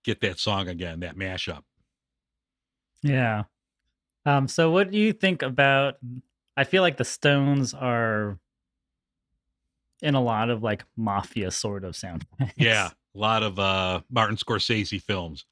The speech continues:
Speaker 2: Yeah, and I know Scorsese is a huge fan. Like, he did that, uh, Stones documentary too. But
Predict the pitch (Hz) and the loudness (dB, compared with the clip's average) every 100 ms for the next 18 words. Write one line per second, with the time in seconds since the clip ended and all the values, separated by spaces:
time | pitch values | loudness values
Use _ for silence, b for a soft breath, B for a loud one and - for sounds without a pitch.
0 | _ _ _ _ _ 127 123 101 98 104 | _ _ _ _ _ -2 0 0 -6 -8
1 | 135 127 147 135 - 131 - 143 127 123 | -4 0 2 0 0 0 4 4 4 0
2 | 117 - 117 101 - 98 101 98 95 104 | -2 -2 -2 -2 -6 -6 -4 -4 -6 -6
3 | 101 95 95 98 98 90 - 101 92 - | -6 -6 -8 -12 -16 -12 -6 -6 -6 -6
4 | 90 - 101 101 95 92 98 95 90 87 | -6 -6 -6 -6 -8 -10 -8 -8 -10 -14